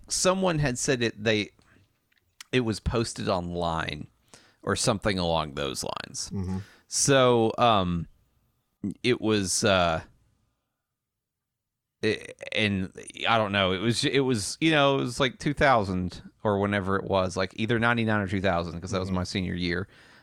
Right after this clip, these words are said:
Speaker 1: Uh, so, you know, things on the internet were extra spooky, and it was also close enough to, uh, s-, like,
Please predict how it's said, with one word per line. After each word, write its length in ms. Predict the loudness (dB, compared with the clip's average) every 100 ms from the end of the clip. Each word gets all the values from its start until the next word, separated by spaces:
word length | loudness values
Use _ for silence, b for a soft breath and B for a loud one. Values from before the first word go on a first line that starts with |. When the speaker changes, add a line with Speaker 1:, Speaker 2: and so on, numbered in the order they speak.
| b 0
Speaker 1:
Uh, 460 | 4 4 4 2 -2 _ _ _
so, 360 | -2 2 4 4
you 160 | 2
know, 200 | 4 4
things 300 | 2 2 2
on 120 | 2 2
the 120 | 2
internet 360 | 2 2 2
were 180 | 2 2
extra 380 | 2 0 0 -4
spooky, 640 | -4 0 0 0 0 -2 -4 b b b
and 100 | 0
it 40 | 2
was 140 | 4
also 480 | 4 4 4 4 2 -2 -6
close 320 | 2 2 2
enough 280 | 2 0 0
to, 420 | -2 0 2 0 -2
uh, 280 | 0 0 0 -6 _ _ _
s-, 120 | -18 -8
like, 240 | -6 -6